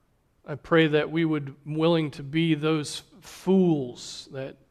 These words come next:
the Apostle Paul speaks of in First Corinthians. Fools in the sight of the world, but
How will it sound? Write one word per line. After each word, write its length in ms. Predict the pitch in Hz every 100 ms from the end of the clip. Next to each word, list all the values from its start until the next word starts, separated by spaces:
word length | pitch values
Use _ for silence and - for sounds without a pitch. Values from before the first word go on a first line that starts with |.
| _ _ -
the 100 | 135
Apostle 540 | 127 151 135 - 151
Paul 260 | - 135 131
speaks 460 | - - 131 -
of 160 | 139 120
in 100 | 123
First 320 | - 131 -
Corinthians. 760 | - 131 123 - 135 131 - _ _ _ _ _ _ _ _ _ _ _ _ _ _ _ _ _ _ _
Fools 960 | _ - 190 202 190 165 127 120 - - -
in 180 | 147 143
the 80 |
sight 400 | 127 - 170 170
of 80 | 160
the 80 | 151
world, 500 | 143 127 131 131 123
but 220 | 131 135